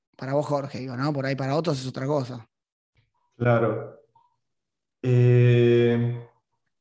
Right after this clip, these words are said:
Speaker 2: bueno, para mí lo que se me ha hecho que es muy cansado es que es un entorno muy competitivo.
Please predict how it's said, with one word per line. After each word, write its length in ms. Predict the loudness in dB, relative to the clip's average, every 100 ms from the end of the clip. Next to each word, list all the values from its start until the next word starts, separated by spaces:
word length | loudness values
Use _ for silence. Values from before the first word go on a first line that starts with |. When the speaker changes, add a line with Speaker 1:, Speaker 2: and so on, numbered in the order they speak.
| _
Speaker 2:
bueno, 400 | 0 2 4 2
para 240 | 0 -2 0
mí 720 | 0 0 0 -4 -6 -10 -14 -20 _ _ _ _ _ -2
lo 220 | 0 2
que 440 | 0 0 0 -2
se 180 | -4 -4
me 120 | -2
ha 20 |
hecho 180 | -2 -4
que 80 | -6
es 300 | -8 -10 -4
muy 180 | 0 0
cansado 460 | 0 0 0 0
es 100 | -2
que 140 | -4 -6
es 100 | -2
un 60 |
entorno 320 | -2 -2 -2 0
muy 240 | 0 -2
competitivo. 840 | -4 -8 -8 -8 -8 -10 -12 -18